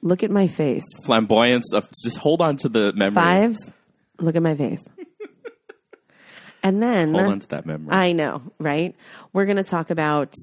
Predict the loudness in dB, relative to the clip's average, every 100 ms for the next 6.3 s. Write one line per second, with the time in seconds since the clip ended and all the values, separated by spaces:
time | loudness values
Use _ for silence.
0 | -6 -2 0 0 -2 -2 -4 -4 -6 -4
1 | -2 -2 -2 -4 -4 -4 -4 -4 -8 _
2 | -20 -12 -8 -6 -4 -6 -4 -4 -2 -4
3 | -6 -6 -12 -18 -10 -8 -8 -10 -14 -12
4 | -2 2 2 0 -4 _ _ _ -4 -2
5 | -2 -2 -4 0 2 4 2 4 2 0
6 | 0 0